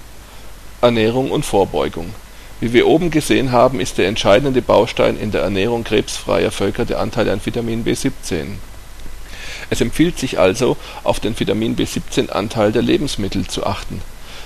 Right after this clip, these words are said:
Die einfachste Möglichkeit der Zufuhr von Vitamin B siebzehn besteht im Verzehr entsprechender Samenkerne. Den ungefähren Anteil von Vitamin B siebzehn finden Sie in folgender Tabelle.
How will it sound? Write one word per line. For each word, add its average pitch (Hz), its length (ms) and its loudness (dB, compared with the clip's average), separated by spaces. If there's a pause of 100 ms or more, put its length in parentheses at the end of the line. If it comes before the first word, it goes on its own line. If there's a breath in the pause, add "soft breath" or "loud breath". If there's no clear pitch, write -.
(120 loud breath)
Die 139 100 4
einfachste 123 480 2
Möglichkeit 110 580 0
der 92 100 0
Zufuhr 127 520 0
von 104 240 -4
Vitamin 104 380 -2
B 107 120 -2
siebzehn 113 500 -4
besteht 107 360 -2
im 113 120 -2
Verzehr 107 540 0
entsprechender 110 580 -2
Samenkerne. 117 760 -2 (640 loud breath)
Den 110 120 2
ungefähren 143 600 4
Anteil 127 380 2
von 110 260 -4
Vitamin 107 400 -2
B 107 80 -2
siebzehn 127 500 -4
finden 120 320 -4
Sie 107 120 -4
in 104 100 -4
folgender 104 440 0
Tabelle. 98 460 0